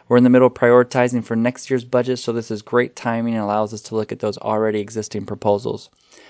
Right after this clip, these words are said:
I will say, to be transparent, we're still hesitant about the total amount of dollars we will receive from the state,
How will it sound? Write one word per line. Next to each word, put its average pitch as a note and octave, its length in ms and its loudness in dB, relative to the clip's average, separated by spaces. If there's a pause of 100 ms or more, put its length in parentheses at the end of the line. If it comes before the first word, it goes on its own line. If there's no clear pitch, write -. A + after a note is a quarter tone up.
(260)
I G#2+ 100 2
will B2+ 200 4
say, C3 240 2
to B2+ 80 2
be A#2+ 140 0
transparent, A#2+ 480 -2
we're G#2+ 80 0
still - 260 0
hesitant B2 460 0
about A2+ 180 2
the G#2+ 80 -2
total C3+ 440 2
amount A2 200 0
of G#2+ 80 -4
dollars G#2+ 340 2
we G#2+ 120 -4
will G2+ 180 -2
receive A2 400 -6
from G#2 160 -8
the G#2+ 80 -10
state, G2+ 400 -8